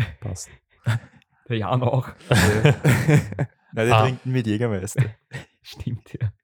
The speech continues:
Speaker 1: Hat von, wer, äh, von euch noch eine Frage offen, oder?
Speaker 2: Äh, ja, ich, ich hätte noch eine Frage.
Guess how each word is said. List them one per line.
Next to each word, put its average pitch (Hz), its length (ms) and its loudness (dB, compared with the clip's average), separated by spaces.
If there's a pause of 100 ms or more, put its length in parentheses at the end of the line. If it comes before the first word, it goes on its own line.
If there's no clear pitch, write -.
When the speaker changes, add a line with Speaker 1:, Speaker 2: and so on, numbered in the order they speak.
(240)
Speaker 1:
Hat 117 240 2
von, 143 260 0
wer, 123 800 -4
äh, - 20 -16
von 120 220 -4
euch 107 160 -2
noch 127 100 0
eine 120 100 -2
Frage 113 380 -2
offen, 175 360 -4
oder? 123 300 -4 (1400)
Speaker 2:
Äh, 131 240 0
ja, 139 160 4
ich, - 340 -4
ich 147 180 -4
hätte 151 180 -2
noch 151 100 -2
eine 127 220 -2
Frage. 127 500 -4